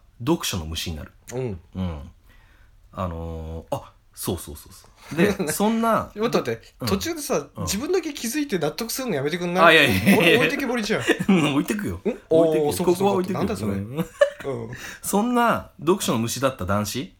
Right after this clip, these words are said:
Speaker 1: に、
Speaker 2: うん。
Speaker 1: 転機が訪れますと。
Speaker 2: はいはい。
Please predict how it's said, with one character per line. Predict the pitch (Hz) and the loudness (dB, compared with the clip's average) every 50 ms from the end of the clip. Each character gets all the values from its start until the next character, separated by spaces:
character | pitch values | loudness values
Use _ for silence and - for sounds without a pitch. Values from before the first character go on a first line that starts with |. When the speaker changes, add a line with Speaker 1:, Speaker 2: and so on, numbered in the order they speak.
| _ - 117 117 101 | _ -10 -10 -10 -6
Speaker 1:
に、 | 101 165 185 180 113 95 - _ | -2 0 0 0 0 -2 -8 _
Speaker 2:
う | _ _ _ | _ _ _
ん。 | _ _ _ _ _ _ | _ _ _ _ _ _
Speaker 1:
転 | - 208 208 190 | 2 2 2 2
機 | 190 101 | 2 -2
が | 85 | -6
訪 | 80 78 - 85 | -6 -8 -8 -8
れ | 80 78 | -8 -8
ま | 76 - | -8 -10
す | - | -12
と。 | - - - - _ | -14 -18 -20 -14 _
Speaker 2:
は | 113 104 | -6 -6
い | 98 | -6
は | 95 | -6
い。 | 78 | -8